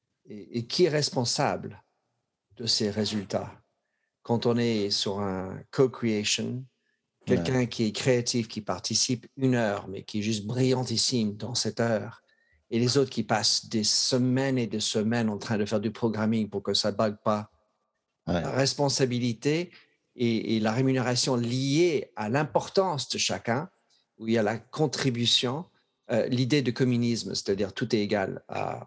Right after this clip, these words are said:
Speaker 1: en, <laughs> je suis désolé, pas possible.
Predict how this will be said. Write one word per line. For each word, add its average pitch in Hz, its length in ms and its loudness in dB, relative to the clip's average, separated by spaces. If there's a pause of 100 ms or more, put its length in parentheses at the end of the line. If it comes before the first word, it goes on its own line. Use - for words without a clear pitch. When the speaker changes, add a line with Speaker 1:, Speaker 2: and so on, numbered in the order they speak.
(160)
Speaker 1:
en, 101 200 -12 (480)
<laughs> - 760 -6
je - 120 -4
suis 110 120 2
désolé, 110 440 0 (600)
pas 117 120 2
possible. 131 640 2